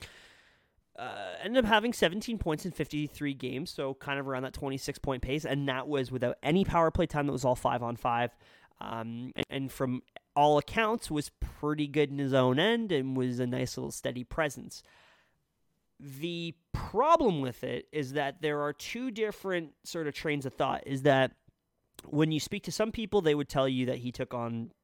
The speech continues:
like, that he can shut down, like, another team's top, top line. Um, considering he was, like, the C option for Adam Larsson, I would say probably not. Um, but then there's a lot of other people that say,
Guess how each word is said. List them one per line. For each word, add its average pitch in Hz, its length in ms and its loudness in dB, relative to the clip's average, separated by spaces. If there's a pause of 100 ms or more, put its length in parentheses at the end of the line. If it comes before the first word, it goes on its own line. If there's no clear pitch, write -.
(140)
like, - 160 -10 (640)
that - 100 -8
he 120 280 -4
can 123 220 -8
shut - 280 -6 (100)
down, 117 300 -6
like, 120 160 -8
another 123 260 -6
team's - 340 -10
top, - 320 -8 (120)
top 123 200 -2
line. 135 320 0 (440)
Um, 117 260 6 (320)
considering 208 520 4
he 180 180 6
was, 151 180 6
like, 127 220 6
the 123 140 -4
C 151 360 0
option 147 420 0
for 156 160 -4
Adam 120 260 0
Larsson, 139 520 -4
I 127 120 0
would 123 140 -2
say 127 160 2
probably 135 540 -2
not. 113 460 -2 (400)
Um, 117 280 0
but 139 140 4
then 147 140 4
there's 147 160 2
a 147 60 4
lot 233 180 8
of 262 60 8
other 285 120 4
people 196 240 -4
that 170 160 -2
say, 151 220 2